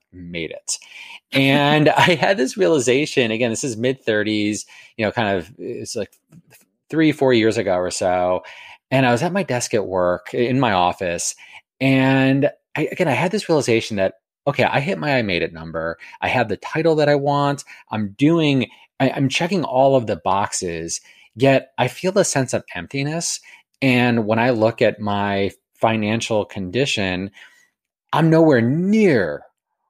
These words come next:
where I wanna be. And why is this? And I realized that, you know, my wife and I, we become a victim to a phenomenon known as lifestyle creep. And lifestyle creep is basically, it's when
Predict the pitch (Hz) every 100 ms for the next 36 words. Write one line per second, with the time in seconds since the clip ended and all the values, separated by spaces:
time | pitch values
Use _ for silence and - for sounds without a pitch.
0 | _ 127 127 117 104 104 95 - 76 -
1 | - _ _ _ 143 151 147 143 131 123
2 | 139 175 170 135 - - - - - -
3 | - - _ _ 139 147 151 147 143 147
4 | 190 185 156 156 139 - 135 139 135 -
5 | - 143 127 127 131 120 131 151 147 120
6 | 123 120 117 - 131 120 117 117 131 131
7 | 127 - 120 131 113 120 131 123 123 117
8 | 131 127 123 156 - 82 73 - - -
9 | - - - - - 127 120 131 143 131
10 | 123 135 127 123 101 120 135 131 107 104
11 | 110 - - 110 110 113